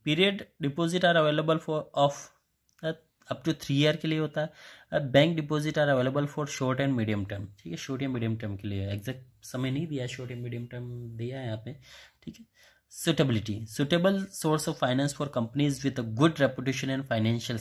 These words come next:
standing। नेक्स्ट आता है suitable for all enterprises, ये, और ये सुटेबल होता है सभी एंटरप्राइजेस के लिए। अब नेक्स्ट आता है secrecy। There is a no secrecy, कोई यहाँ secrecy नहीं होता, but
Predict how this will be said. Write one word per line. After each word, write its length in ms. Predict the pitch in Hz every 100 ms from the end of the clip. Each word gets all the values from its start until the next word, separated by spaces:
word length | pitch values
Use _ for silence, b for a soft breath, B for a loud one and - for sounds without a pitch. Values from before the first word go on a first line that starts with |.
| -
standing। 380 | 110 98 95 104 - B B B B -
नेक्स्ट 220 | 156 -
आता 160 | 160 165
है 120 | -
suitable 460 | 139 135 156 165
for 440 | 165 - 143 135 135 - 127
all 280 | 139 127 110
enterprises, 560 | 104 101 92 95 -
ये, 140 | 117 -
और 120 | 131
ये 160 | 135 185
सुटेबल 420 | - 117 123 131
होता 200 | 113 139
है 20 |
सभी 280 | 143 110 107
एंटरप्राइजेस 640 | 101 110 - 104 104 104
के 120 | -
लिए। 200 | 104 113 - _ _ B B B B _
अब 100 | 135
नेक्स्ट 260 | 156 170 175
आता 180 | 165 175
है 80 | -
secrecy। 480 | 139 107 101 110 113 _ B B B 123
There 180 | 135 143
is 100 | 147
a 60 | 165
no 120 | 185
secrecy, 360 | 185 - 113 - _
कोई 220 | 156 170 180
यहाँ 140 | 170
secrecy 360 | 156 147 143 143
नहीं 200 | 135 131
होता, 300 | 117 113 110
but 180 | 117